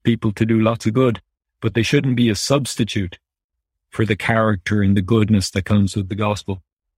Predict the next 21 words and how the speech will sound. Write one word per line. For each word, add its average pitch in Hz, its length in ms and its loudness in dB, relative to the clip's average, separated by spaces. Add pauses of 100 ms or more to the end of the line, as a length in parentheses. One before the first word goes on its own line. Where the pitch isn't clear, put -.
(300)
And 113 180 0
Linda, 131 520 2
I'm 127 180 -2
interested 160 500 -2
in 113 140 0
hearing 120 360 2
your 117 280 2
insights, 113 640 -4
especially 117 800 -2
as 110 160 -2
a 117 80 0
sister 131 720 0 (380)
in 123 220 0
the 117 80 0
gospel, 113 640 -2
in 110 120 0
terms 120 380 0
of 107 140 -2
this 117 240 -2
narrative 113 640 -2
and 110 160 -2